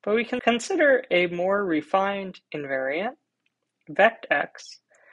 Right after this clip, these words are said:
which is the space or C W complex of vector bundles on X, where the points are vector bundles on X, and edges or paths between these points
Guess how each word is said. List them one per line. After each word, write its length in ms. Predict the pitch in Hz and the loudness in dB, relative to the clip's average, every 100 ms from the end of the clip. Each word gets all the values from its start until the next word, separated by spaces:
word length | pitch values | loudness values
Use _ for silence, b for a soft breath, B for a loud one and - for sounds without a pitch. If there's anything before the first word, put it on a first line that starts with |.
| b - | b -6
which 180 | 175 | 0
is 160 | 190 165 | 0 0
the 140 | 196 | 0
space 760 | 185 - - 302 233 240 - - | -2 2 6 8 6 2 -10 -4
or 220 | 175 165 | 0 0
C 260 | - 202 175 | -2 -10 -4
W 420 | 185 208 240 208 | -4 -4 -6 -8
complex 640 | - 143 143 147 - - | -8 -10 -8 -10 -10 -14
of 160 | 160 135 | -12 -8
vector 320 | 147 - 147 | -8 -6 -8
bundles 460 | 147 143 147 139 - | -6 -6 -8 -8 -8
on 200 | 143 139 | -8 -8
X, 480 | 143 170 - - _ _ _ _ _ _ _ _ - | -10 -10 -12 -20 _ _ _ _ _ _ _ _ -2
where 180 | 190 | 2
the 100 | 190 | 2
points 760 | 202 - 339 311 262 - - - _ _ _ _ _ | -2 4 4 4 0 -10 -14 -14 _ _ _ _ _
are 580 | 175 175 160 156 160 156 _ - | 2 2 2 0 -6 -10 _ -2
vector 320 | 170 - 175 | -2 0 -6
bundles 400 | 151 156 165 170 | -4 -6 -6 -6
on 120 | 170 | -6
X, 460 | 135 160 - - - _ _ | -6 -10 -12 -18 -20 _ _
and 300 | 170 180 180 - _ | -4 -4 -4 -10 _
edges 720 | 262 277 196 185 190 - - | -2 0 -4 -4 -6 -12 -10
or 160 | 339 147 | -6 -6
paths 460 | - 302 277 214 - | -4 -4 -2 -2 -6
between 440 | - - 226 226 | -14 -8 -8 -6
these 180 | 196 - | -8 -6
points 540 | - 143 143 - - | -4 -4 -6 -16 -20